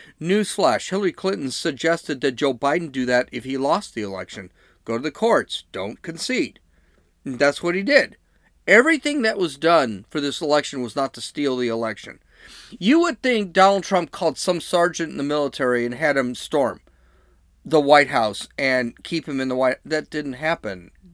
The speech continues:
Donald Trump's not president on February sixth when this was actually set up. And the other thing is, um, summoning an, his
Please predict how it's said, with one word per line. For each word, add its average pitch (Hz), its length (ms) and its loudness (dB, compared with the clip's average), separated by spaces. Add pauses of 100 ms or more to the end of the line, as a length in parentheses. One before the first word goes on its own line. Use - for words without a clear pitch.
(240)
Donald 139 260 -2
Trump's 135 260 -4
not 131 200 -4
president 151 500 -2 (500)
on 127 200 2
February 113 480 -2
sixth - 480 -4 (920)
when 160 520 4
this 156 300 2
was 139 280 2 (120)
actually 143 600 0
set 113 260 0
up. 90 180 -4 (1400)
And 175 180 2
the 180 120 4
other 254 180 4
thing 196 280 0
is, 151 360 0 (140)
um, 147 420 4 (280)
summoning 208 600 4
an, 151 180 0 (200)
his 165 320 2